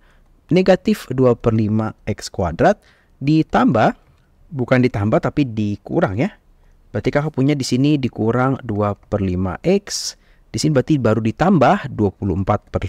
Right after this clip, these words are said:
lima. Ya, tapi bentuk ini kayaknya lebih rapi ya. Jadi jawabannya boleh yang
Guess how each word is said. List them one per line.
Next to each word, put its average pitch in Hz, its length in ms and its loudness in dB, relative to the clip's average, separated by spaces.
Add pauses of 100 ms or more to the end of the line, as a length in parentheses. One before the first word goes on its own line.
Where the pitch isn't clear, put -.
(120)
lima. - 320 -6
Ya, 110 160 -2
tapi - 240 -2
bentuk 131 320 -2
ini 185 160 2
kayaknya 190 240 2
lebih 135 240 0
rapi 110 400 -2
ya. - 80 -16 (320)
Jadi 131 240 -2
jawabannya 104 720 0
boleh 98 480 -2
yang 92 160 -6